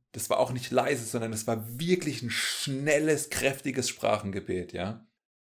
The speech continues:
Und ich hab mich super darüber gefreut, weil ich das Gefühl hatte, das ist genau das, was Gott gesagt hat und ist genau das, was die Frau jetzt gerade bekommen hat.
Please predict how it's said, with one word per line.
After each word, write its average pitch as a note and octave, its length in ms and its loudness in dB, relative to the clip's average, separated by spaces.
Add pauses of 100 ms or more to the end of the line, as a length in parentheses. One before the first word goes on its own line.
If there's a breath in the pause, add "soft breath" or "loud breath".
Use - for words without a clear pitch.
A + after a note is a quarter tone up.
(140)
Und A2 100 0
ich A#2+ 120 2
hab - 120 -2
mich B2 140 0
super - 460 4
darüber C3 420 2
gefreut, A#2+ 640 2
weil G#2+ 120 4
ich G2 60 -6
das - 180 -12
Gefühl A#2+ 400 -4
hatte, A#2 180 -4
das A2 160 -6
ist - 60 -14
genau A#2+ 400 0
das, A#2+ 180 -2
was A2 180 -6
Gott C#3 220 -2
gesagt B2+ 460 -4
hat A#2+ 120 -6
und G#2+ 80 -2
ist G#2+ 140 -8
genau A#2 340 0
das, A2+ 220 -4
was G#2+ 160 -4 (320 loud breath)
die A#2 80 -4
Frau A2+ 380 2
jetzt B2 260 0
gerade A2 280 2
bekommen G#2 500 -2
hat. G2 280 -4